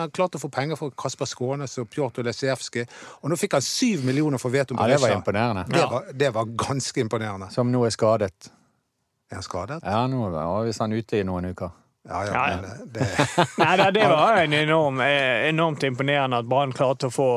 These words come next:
Speaker 3: få syv millioner for, for en spiller som var så tydelig at han ikke ville være der i Brann. Det, det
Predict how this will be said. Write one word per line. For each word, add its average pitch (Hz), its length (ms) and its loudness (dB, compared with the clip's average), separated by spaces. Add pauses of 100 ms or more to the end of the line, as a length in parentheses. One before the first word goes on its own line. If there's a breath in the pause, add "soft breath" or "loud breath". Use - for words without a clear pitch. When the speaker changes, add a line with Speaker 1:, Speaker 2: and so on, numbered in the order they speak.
(240)
Speaker 3:
få 135 160 -4
syv 139 300 -2
millioner 117 420 -2
for, 113 400 0
for 123 320 0
en 120 160 -4
spiller - 340 0
som 143 340 -2
var 143 200 0
så 202 220 0 (100)
tydelig 175 400 0
at 180 80 -2
han 160 160 0
ikke 156 220 0
ville 156 180 2
være 147 340 2
der 131 220 0
i 127 80 -2
Brann. 123 320 0
Det, 147 300 2
det 165 100 4